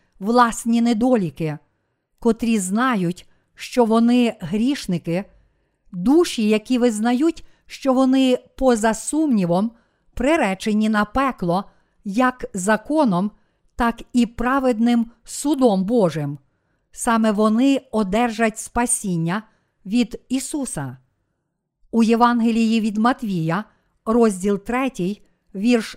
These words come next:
п'ятнадцятий, написано, що Ісус сказав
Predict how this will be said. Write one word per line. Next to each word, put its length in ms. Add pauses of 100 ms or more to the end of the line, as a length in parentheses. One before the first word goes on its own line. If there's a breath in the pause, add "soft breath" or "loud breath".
(120)
п'ятнадцятий, 880
написано, 720 (560)
що 380 (120)
Ісус 640
сказав 720